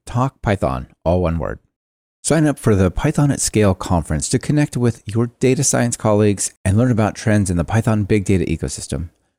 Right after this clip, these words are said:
Share stories about implementing solutions and find out about innovations in our space. Visit talk python dot F M slash Python dash at dash scale. That's talk python dot F M slash Python at scale,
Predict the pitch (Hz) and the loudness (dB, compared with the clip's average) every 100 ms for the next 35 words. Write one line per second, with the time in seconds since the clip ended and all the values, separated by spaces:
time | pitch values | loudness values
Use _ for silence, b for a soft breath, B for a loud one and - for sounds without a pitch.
0 | _ - 127 131 - 120 107 104 101 87 | _ -2 2 2 0 0 2 2 0 -2
1 | 92 - 120 110 104 101 90 - 156 131 | -2 0 -2 0 2 2 0 0 0 0
2 | 98 92 95 - - 139 131 120 113 117 | 0 -2 -6 -6 0 0 0 -2 0 0
3 | 110 101 104 101 - 110 95 92 87 82 | 0 0 -2 -2 0 2 2 2 0 -4
4 | - - 139 - 98 95 - 90 65 - | -4 -2 -2 0 0 0 -2 -2 -2 -6
5 | - _ _ _ _ _ - 135 120 - | -10 _ _ _ _ _ -2 2 0 0
6 | 98 101 110 107 107 98 87 90 113 110 | -2 0 0 0 2 2 0 2 0 0
7 | 107 110 92 90 - - 110 - 107 107 | 0 0 0 0 -6 -4 -2 0 2 2
8 | 101 - 92 95 104 - 82 104 - - | 0 0 0 0 -2 -4 -2 -2 -4 -4
9 | 87 85 - - 139 127 147 - _ _ | -2 -2 -4 0 2 0 -2 -8 _ _
10 | 92 - 110 101 107 98 95 85 87 110 | -2 0 -2 0 0 2 2 2 2 0
11 | 151 - - 82 - - 95 85 85 - | 0 -2 0 0 0 -2 0 0 0 0
12 | 147 135 117 | 2 2 0